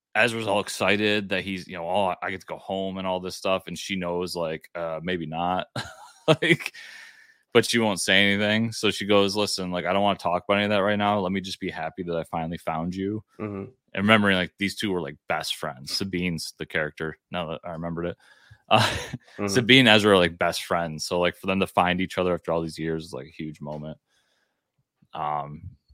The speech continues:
Speaker 1: and that's kinda the end of the episode. There's also another little nugget in this one. We learn that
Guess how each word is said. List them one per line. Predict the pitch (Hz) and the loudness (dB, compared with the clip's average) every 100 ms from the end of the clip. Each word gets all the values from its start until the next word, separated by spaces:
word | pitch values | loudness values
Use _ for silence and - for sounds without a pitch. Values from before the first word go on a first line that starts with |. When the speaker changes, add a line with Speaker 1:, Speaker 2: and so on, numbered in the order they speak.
| _ - | _ 0
Speaker 1:
and | 104 | 4
that's | 101 | 4
kinda | - 101 | 4 2
the | 90 | 4
end | 87 | 2
of | 85 | 2
the | 85 | 0
episode. | 82 - 90 82 80 82 - _ _ _ _ _ _ _ - | -2 -4 -2 0 0 -4 -10 _ _ _ _ _ _ _ 2
There's | 110 113 | 4 8
also | 139 - | 8 8
another | 139 98 95 | 6 6 6
little | 110 117 | 6 4
nugget | 104 104 104 113 80 | 6 6 4 4 2
in | |
this | 110 110 - | 2 0 0
one. | 110 117 107 | 2 2 0
We | 104 | 0
learn | 104 107 117 120 117 | 2 4 6 6 4
that | 104 90 | 4 0